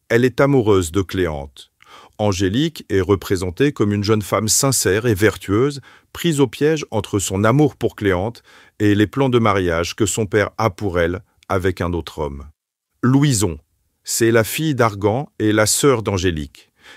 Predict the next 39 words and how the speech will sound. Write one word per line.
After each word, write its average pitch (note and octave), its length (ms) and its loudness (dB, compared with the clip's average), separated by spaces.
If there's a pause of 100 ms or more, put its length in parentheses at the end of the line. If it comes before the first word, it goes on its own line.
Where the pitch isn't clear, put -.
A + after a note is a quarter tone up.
(140)
Elle G#2 220 0
joue B2+ 260 0
un B2+ 40 6
rôle B2+ 280 2
moins A#2+ 220 4
central G2 480 0
dans F2 100 -2
la E2 120 0
pièce. - 520 -8 (260)
Sa - 220 0
présence C3+ 640 0
ajoute A#2+ 400 -2
à A#2+ 60 0
la G#2+ 120 0
dynamique A2 440 -2
familiale E2+ 680 -2 (260)
et F#2+ 120 0
montre G#2+ 340 -2
une G2+ 120 2
autre A#2 260 0
victime G2 500 -6
des G2 200 -2
obsessions F#2 460 0
de F2 80 -4
son E2 200 -8
père. C2+ 420 -8 (600)
Bérald. D#2+ 720 0 (460)
C'est - 260 2
le C3 120 6
frère A#2+ 340 2
d'Argan. F#2 500 0 (200)
Il B2+ 160 -2
est C#3 80 4
le C3+ 100 4
personnage B2+ 540 0
raisonnable G2 600 2
de F2+ 100 0
la E2 100 0
pièce. - 580 -8